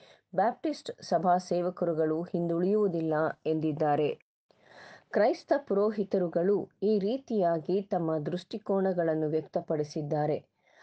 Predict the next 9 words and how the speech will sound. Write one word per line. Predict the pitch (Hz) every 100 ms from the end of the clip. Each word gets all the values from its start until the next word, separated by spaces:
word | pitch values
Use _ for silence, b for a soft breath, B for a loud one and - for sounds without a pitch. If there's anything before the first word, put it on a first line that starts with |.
| B B
ಅವರ | 196 196 180 -
ಸಹಜೀವಿಗಳ | - 190 196 165 202 262 254 202 175
ನಿತ್ಯ | 165 185 190 190 160 - -
ಯಾ-, | 156 160 -
ನರಕಯಾತನೆಯು | 160 185 214 220 185 165 160 151 156 180 147 - B B B -
ಕೇವಲ | 220 262 330 233 180 196 - -
ಒಂದು | 175 175
ಸಾಮಾನ್ಯ | - 175 170 165 180 214 190
ಪರಿಣಾಮವಾಗಿದ್ದು, | 180 165 165 160 165 185 160 151 147 151 147